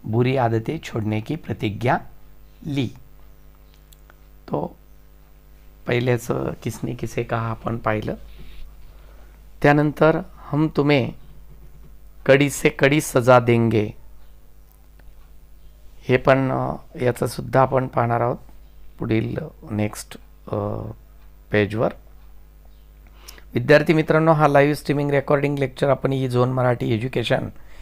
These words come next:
या चॅनलवर पाहत आहात. जर आपण या चॅनलला सबस्क्राईब केलं नसेल, सबस्क्राईब करा, लाईक करा आणि हा लाईव्ह स्ट्रीमिंग रेकॉर्डिंग लेक्चर आवडल्यास आपल्या इतर मित्रांना शेअर करा.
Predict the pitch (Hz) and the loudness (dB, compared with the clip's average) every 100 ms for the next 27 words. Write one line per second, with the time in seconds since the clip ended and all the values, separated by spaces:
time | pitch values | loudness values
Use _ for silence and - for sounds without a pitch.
0 | - - 120 120 135 117 113 117 120 - | -14 0 2 4 4 4 4 2 2 0
1 | 110 120 123 - - - - - - 104 | 2 2 -2 -4 -20 -20 -20 -20 -8 4
2 | 131 135 131 139 143 143 127 127 135 - | 8 8 8 6 6 6 6 6 4 4
3 | 127 - 139 139 - 135 123 135 127 131 | 0 4 4 4 0 0 2 0 -2 -2
4 | - - 139 - 139 131 123 131 - 120 | -2 4 4 6 4 6 6 4 2 2
5 | 117 - - - - - 135 131 139 139 | 0 -10 -20 -20 -4 0 2 4 6 8
6 | 160 170 147 135 127 123 - 123 135 131 | 6 4 2 2 4 4 4 4 2 -2
7 | 120 - 120 113 117 147 143 - - - | 0 6 8 8 6 2 0 -8 -20 -20
8 | - - 117 135 123 123 135 131 127 139 | -10 -2 0 6 6 6 4 4 4 4
9 | 131 135 131 135 131 - 139 | 4 4 2 6 6 6 4